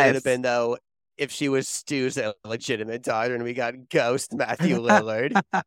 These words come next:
Speaker 2: I would have been, I, I am, I am kind of personally offended that the creep dude is related to Stu. Like, I feel like it
Speaker 1: Right?
Speaker 2: should have been the other way around. Like, I feel like it should have been,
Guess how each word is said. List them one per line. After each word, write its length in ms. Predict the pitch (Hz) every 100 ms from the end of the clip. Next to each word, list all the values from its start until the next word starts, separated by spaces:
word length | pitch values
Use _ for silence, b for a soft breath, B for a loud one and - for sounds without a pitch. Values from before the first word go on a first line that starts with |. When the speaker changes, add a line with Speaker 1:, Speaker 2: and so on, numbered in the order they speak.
| -
Speaker 2:
I 140 | 226
would 140 | 247 277
have 100 | 226
been, 200 | 277 233 -
I, 240 | 262 330 -
I 120 | 254
am, 180 | 311 294 - - 220
I 100 | 269
am 100 | 330
kind 280 | - 208
of 80 | 208
personally 400 | - 175 - 185
offended 380 | 180 156 160 180
that 100 | 185
the 60 | 160
creep 420 | - 160 131 175
dude 300 | 190 185 185
is 140 | 180 170
related 400 | 156 147 151 151
to 60 |
Stu. 560 | - - 156 151 180 214 - _ _ _ _ _ _
Like, 360 | 202 214 190 -
I 120 | 208 233
feel 260 | 269 269
like 220 | 254 214
it 60 | 247
Speaker 1:
Right? 80 | 339
Speaker 2:
should 160 | 247 220
have 100 | 220
been 140 | 214
the 100 | 202
other 160 | 180 175
way 160 | 160
around. 540 | 151 143 143 139 143 -
Like, 160 | 202
I 80 | 226
feel 240 | 220 277 269
like 180 | 254
it 120 | 220 208
should 200 | 233 220
have 80 |
been, 80 | 214